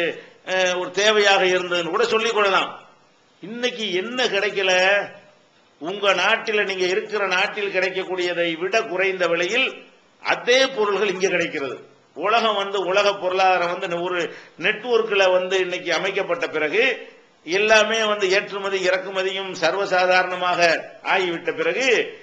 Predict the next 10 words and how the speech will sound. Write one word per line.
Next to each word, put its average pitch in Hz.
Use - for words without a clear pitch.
நீங்க 208
இங்க 180
கிடைக்காத 214
எந்த 196
ஒன்றையும் 196
அங்கிருந்து 190
நீங்கள் 180
வாங்கி 185
வரவே 180
முடியாது. 170